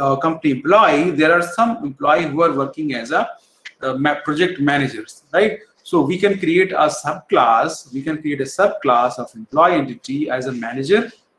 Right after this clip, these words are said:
and we can have a different relationship defined with the, this manager entity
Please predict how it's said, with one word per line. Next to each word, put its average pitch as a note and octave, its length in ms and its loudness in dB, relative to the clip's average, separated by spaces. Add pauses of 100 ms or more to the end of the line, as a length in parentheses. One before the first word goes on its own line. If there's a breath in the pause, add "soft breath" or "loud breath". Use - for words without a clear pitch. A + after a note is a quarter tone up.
(260)
and E3 220 2
we F#3 180 0
can E3+ 420 2
have D3+ 380 2
a C#3 140 -6
different F3 500 -6
relationship C#3+ 560 -8
defined F3 500 0
with D3+ 200 -2
the, D3 160 -10 (320)
this D#3 160 -6
manager D3+ 380 2
entity D#3 600 -2